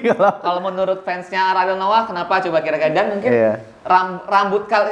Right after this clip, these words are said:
Speaker 2: mungkin rambutnya Ariel yang apa yang paling kalian suka dari potongan Kayanus? Kasih komen juga di bawah.
Speaker 1: Iya.
Speaker 2: <laughs> Seberapa sering sih Kayanus, Ariel dalam setahun potong rambut sama Kayanus atau dalam sebulan?
Speaker 1: Eh, waktu pas lagi, dulu sempet tuh, dulu sempet, eh, tahun lalu atau dua tahun lalu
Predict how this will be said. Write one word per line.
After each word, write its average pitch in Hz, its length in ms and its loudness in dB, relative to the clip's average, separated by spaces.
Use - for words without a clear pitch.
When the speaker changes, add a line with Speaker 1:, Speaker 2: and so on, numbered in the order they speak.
Speaker 2:
mungkin 214 220 -4
rambutnya 185 560 0
Ariel 202 220 4
yang 196 180 -4
apa 190 320 0
yang 226 140 0
paling 196 260 0
kalian 175 300 0
suka 196 320 0
dari 160 160 -2
potongan 160 280 -4
Kayanus? 160 280 -4
Kasih 160 160 -8
komen 139 180 -2
juga 143 160 -2
di 135 80 -2
bawah. 117 320 0
Speaker 1:
Iya. 107 260 0
Speaker 2:
<laughs> - 440 -14
Seberapa 220 240 6
sering 233 240 2
sih 262 80 0
Kayanus, 226 400 2
Ariel 214 240 0
dalam 165 240 4
setahun 160 320 2
potong 151 160 -4
rambut 139 160 -2
sama 139 80 -4
Kayanus 147 240 -6
atau 147 80 -8
dalam 131 160 0
sebulan? 127 400 0
Speaker 1:
Eh, 127 580 2
waktu 139 420 4
pas 127 200 0
lagi, 113 500 2
dulu 139 200 0
sempet 156 300 0
tuh, 170 360 -4
dulu 143 280 2
sempet, 147 420 0
eh, - 140 -10
tahun 123 160 2
lalu 107 180 -4
atau 147 140 -6
dua 117 120 -4
tahun 104 180 -2
lalu 107 160 -4